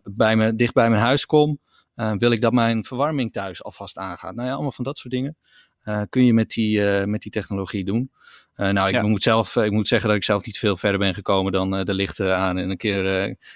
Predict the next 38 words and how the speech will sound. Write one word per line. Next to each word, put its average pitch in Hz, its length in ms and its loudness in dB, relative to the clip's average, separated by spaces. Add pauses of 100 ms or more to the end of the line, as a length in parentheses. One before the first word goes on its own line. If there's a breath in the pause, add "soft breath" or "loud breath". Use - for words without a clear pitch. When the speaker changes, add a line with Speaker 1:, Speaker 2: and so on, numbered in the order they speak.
Speaker 1:
keer 107 140 -2
de - 80 -2
klakson, 101 500 0
eh, 98 120 0
ertoe 101 200 -2
te 117 160 -2
<laughs> - 20 2
laten, 95 420 2
laten 98 240 2
gaan. 110 320 -4 (440 loud breath)
Eh, 104 260 2
Speaker 2:
Ja. 107 60 6
Speaker 1:
maar 127 100 6
het 131 100 -2
kan 151 120 4
Speaker 2:
Ja. 143 60 6
Speaker 1:
zeker, 135 340 4
ja. 98 140 2
Het 90 100 -6
kan, 123 260 2
eh, 120 180 0
met 117 180 2
name 127 540 0
bij 120 140 0
de 113 60 0
B 107 40 -4
M 113 160 4
W 131 140 2
kan 170 120 -4
het 143 100 -2
heel 143 140 4
goed - 380 -6
en 107 380 -6
bij 104 140 -2
Tesla 117 320 -4
kan 107 160 -4
het 101 100 -2
ook. 151 260 -2